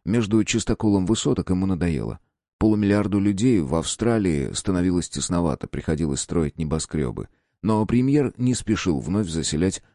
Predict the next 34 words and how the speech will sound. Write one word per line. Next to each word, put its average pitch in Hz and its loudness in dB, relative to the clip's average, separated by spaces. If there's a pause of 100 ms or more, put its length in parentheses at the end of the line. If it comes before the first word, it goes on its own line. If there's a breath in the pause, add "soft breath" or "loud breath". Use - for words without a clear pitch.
выжженные 110 0
войной 78 0
континенты. 76 -6 (320)
И 113 4
не 139 4
только 135 2
из-за 87 0
того, 104 0
что 85 -4
в 76 0
одном 95 0
месте 95 -2
сохранять 85 -4
контроль 85 0
было 80 0
легче. 90 -2 (380)
Восстановление 98 0
биосферы 87 0
планеты 95 -2
занимало 87 0 (200 soft breath)
не 95 0
последнее 85 0
место 95 -2
в - -14
планах 76 -2
Моргана. 87 -4 (340)
Вдалеке 107 0
на 76 -2
темно-синей 123 0
водной 87 0
глади 117 2
виднелся 107 0
кислородный 104 0
остров. - -4